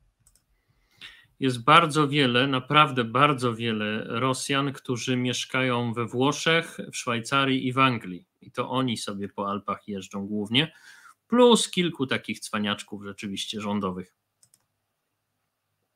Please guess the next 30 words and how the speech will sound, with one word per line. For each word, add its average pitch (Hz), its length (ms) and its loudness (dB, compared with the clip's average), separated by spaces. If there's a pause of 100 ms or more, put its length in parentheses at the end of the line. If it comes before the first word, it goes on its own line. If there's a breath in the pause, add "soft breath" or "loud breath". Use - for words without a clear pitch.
(640)
Pamiętajmy, 156 500 2
że 160 100 4
Rosja 170 260 0
to 165 120 2
ogromny 156 380 2
kraj, 131 360 4
więc 107 240 -2
turystów 139 400 0
jest 131 120 -2
wszędzie 131 340 0
pełno, 147 360 2
mimo 139 300 0
że, 135 180 0 (380 loud breath)
y, 135 200 2
jak, 131 400 2
y, 131 220 -2
kiedyś 135 300 -2
obliczał 135 640 0 (300 loud breath)
Marcin 131 360 0
Strzyżewski, 131 680 -2
tylko 120 480 0 (400 loud breath)
e, 110 340 -2
sześć - 300 2
procent 135 480 0
Rosjan, 123 480 0
e, - 60 -8 (500)
rzeczywiście 131 500 -2
podróżuje 120 640 2
po 120 100 0
Europie, 120 520 2